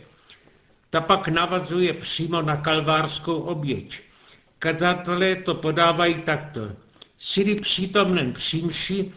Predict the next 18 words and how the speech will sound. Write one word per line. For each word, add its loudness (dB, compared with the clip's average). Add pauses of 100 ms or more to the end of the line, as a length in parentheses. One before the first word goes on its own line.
(400)
je 2
to 2
neviditelně 2
a -6
v -12
tajemství, -2 (240)
ale 0
v -8
podstatě -2
je 4
to -2
totéž, 2
jako 0
kdyby 0
žil 2
v -2
době 0
Kristově -2